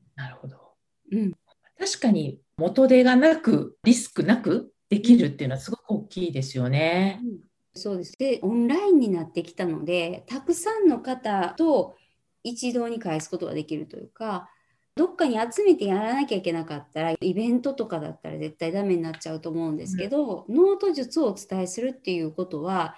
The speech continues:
Speaker 2: オンラインで十分完結することだったっていうのが時代に合ってるなっていうのもあったんですよね。
Speaker 1: うん。そうですよね。やっぱ地理的制約って結構大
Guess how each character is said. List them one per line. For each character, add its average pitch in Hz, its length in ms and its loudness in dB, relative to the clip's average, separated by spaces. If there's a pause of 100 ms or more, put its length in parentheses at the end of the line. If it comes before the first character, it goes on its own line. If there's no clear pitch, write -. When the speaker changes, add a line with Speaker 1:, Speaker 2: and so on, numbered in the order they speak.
(420)
Speaker 2:
オ 175 100 0
ン 175 140 0
ラ 240 160 0
イ 240 80 0
ン 202 80 -2
で 175 80 -2
十 160 200 -4
分 196 220 -4
完 214 240 -8
結 214 260 -8
す 214 120 -8
る 202 100 -6
こ 196 120 -8
と 165 140 -8
だ 143 100 -12
っ 139 120 -18
た 220 120 -4
っ 220 100 -10
て 190 100 -6
い 202 60 -2
う 208 40 -4
の 196 100 -2
が 180 100 0
時 214 120 -4
代 220 180 -4
に 214 100 -2
合 165 80 0
っ - 80 -10
て 165 120 -8
る 156 80 -2
な 196 120 -2
っ 233 80 -8
て 208 80 -10
い 180 40 -4
う 160 40 -4
の 151 80 -6
も 160 80 -6
あ - 20 0
っ - 20 -8
た 185 120 -12
ん 185 60 -8
で 151 80 -12
す - 120 -18
よ 165 60 -10
ね。 185 160 -2
Speaker 1:
う - 20 -4
ん。 196 100 -10 (600)
そ - 20 -2
う 180 60 -4
で 165 80 -6
す - 120 -10
よ 135 100 0
ね。 151 260 -4
や 175 80 -2
っ - 20 -10
ぱ 185 120 0
地 285 180 6
理 349 160 8
的 370 240 2
制 339 340 8
約 320 280 6
っ - 20 -4
て 277 120 -2
結 339 200 -2
構 175 80 2
大 170 200 -2